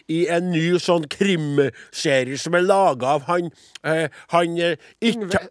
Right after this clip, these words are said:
Speaker 2: Yngve Sæther.
Speaker 1: Nei, nei, nei, vent litt, grann jeg skal
Speaker 2: Øystein
Speaker 1: si.
Speaker 2: Carlsen.
Speaker 1: Vent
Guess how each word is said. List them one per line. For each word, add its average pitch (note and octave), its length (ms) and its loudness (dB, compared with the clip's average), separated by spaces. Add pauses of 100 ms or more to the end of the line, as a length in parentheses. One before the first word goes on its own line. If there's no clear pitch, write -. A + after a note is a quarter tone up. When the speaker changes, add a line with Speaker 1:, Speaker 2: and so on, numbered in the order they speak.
Speaker 2:
Yngve G3+ 280 -6
Sæther. F3 340 -6
Speaker 1:
Nei, G3 380 0
nei, F3+ 340 -2
nei, F#3 280 -2
vent F3+ 460 -2
litt, E4 140 -4
grann B3 260 4
jeg A#3+ 160 4
skal B3 140 0
Speaker 2:
Øystein A#3 260 4
Speaker 1:
si. F3 60 0
Speaker 2:
Carlsen. C#3+ 320 -4
Speaker 1:
Vent B3 260 2